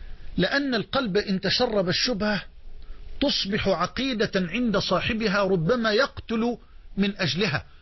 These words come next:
وربما يقتل من أجلها، لأنه يتصور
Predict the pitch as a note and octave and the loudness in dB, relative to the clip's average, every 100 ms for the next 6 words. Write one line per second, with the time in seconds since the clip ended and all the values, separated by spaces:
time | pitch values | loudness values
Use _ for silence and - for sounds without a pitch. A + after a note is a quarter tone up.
0 | - - F3 G3+ E3+ F#3 C#4 B3 A#3+ C#4 | -14 0 4 4 4 4 4 6 6 4
1 | - - C#4 C#4+ D#4 - - F3+ B3+ A#3+ | 0 0 4 6 4 2 -4 -2 0 0
2 | G3 E3 A#3+ D3+ - - - D#3 G3+ A#3+ | -2 0 0 0 -8 -20 -4 -2 2 4
3 | A#3+ G#3+ G#3 - D4+ D#4+ D#4+ | 4 4 4 4 6 8 6